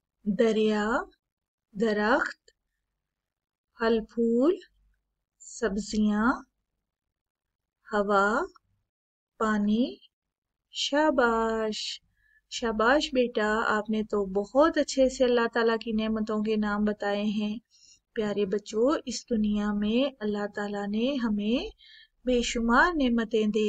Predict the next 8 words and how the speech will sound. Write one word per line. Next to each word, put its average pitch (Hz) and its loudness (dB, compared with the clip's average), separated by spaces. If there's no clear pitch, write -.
रखी 208 -8
हैं, 196 -10
जिनका 269 4
हम 240 2
जिक्र 233 0
करने 220 -2
लगें 220 0
तो 240 -2